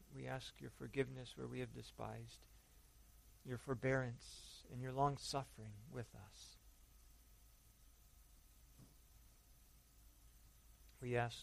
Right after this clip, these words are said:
Lord, that you would forgive us where we have taken advantage of your goodness. And may, and may you, um,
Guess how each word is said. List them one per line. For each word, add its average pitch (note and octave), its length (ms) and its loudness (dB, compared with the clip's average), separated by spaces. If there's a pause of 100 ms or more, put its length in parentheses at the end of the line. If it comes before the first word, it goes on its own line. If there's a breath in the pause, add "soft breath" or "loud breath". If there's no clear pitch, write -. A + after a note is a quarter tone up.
(160)
Lord, A#2 240 -2
that A2 160 -4 (760 loud breath)
you A#2+ 100 -6
would A#2 180 -6
forgive B2 280 4
us A#2+ 240 0
where A#2 120 0
we A#2 180 -2
have A2+ 160 -2 (440)
taken C3 260 2
advantage A#2+ 720 0
of A#2 160 -6
your A#2 100 -2
goodness. A#2+ 600 -8 (2750)
And A2+ 100 -4
may, A#2 240 -2 (960 loud breath)
and B2+ 140 -2
may B2+ 320 2 (160)
you, B2+ 420 -2 (140)
um, B2 220 -8